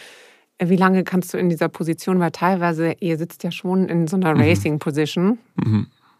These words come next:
Speaker 1: die ganze Zeit in der Hocke. Ich habe mir mal so vorgestellt, wie lange man da <laughs> fahren kann. Weil du hast ja auch schon lange Touren gemacht, ne? Also so, äh, äh,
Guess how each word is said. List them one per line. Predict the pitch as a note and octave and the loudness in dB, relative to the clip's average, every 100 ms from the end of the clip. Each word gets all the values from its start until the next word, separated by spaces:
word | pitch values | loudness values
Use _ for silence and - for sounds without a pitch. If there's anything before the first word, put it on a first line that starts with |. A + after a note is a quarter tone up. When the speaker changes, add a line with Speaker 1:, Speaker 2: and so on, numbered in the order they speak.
| _ - | _ -8
Speaker 1:
die | D#3+ | -2
ganze | E3+ F3 | 0 -2
Zeit | E3+ F3 | -2 -4
in | E3+ D3+ | -2 -2
der | D#3 | -2
Hocke. | F3 D#3+ | -2 -4
Ich | D3 | -4
habe | E3 | -6
mir | D3+ | -6
mal | D3+ | -4
so | D#3 | -6
vorgestellt, | - D#3 E3 D#3+ D3+ D3+ | -6 -6 -6 -6 -8 -6
wie | D3+ | -4
lange | D3+ D#3 | -2 -2
man | D3+ D3 | -4 -4
da | D3 | -2
<laughs> | F3+ | 2
fahren | F3 - - F3 - F3+ - - - F#3 G3 F#3 | 2 -2 -6 -4 2 2 2 -2 -2 -2 2 2
kann. | G#3 E3 D3+ - - - - - | 2 -2 -4 -8 -20 -20 -18 -2
Weil | - G#3 | 2 4
du | |
hast | G3 G#3 | 4 4
ja | G#3+ G#3 | 4 2
auch | |
schon | - G3 | 2 2
lange | F#3 A#3 B3 | 4 4 2
Touren | - D#4+ D4 F3 | -2 -2 0 0
gemacht, | - - D3 - | 0 -4 -8 -10
ne? | - G3+ A3 | -6 -6 -4
Also | D#3+ D#3 | -6 -4
so, | E3 D#3+ D3+ - | -2 -2 -2 -4
äh, | - E3+ D3+ D#3+ - | -8 -8 -10 -10 -8
äh, | D#3+ D3+ D3+ | -6 -4 -6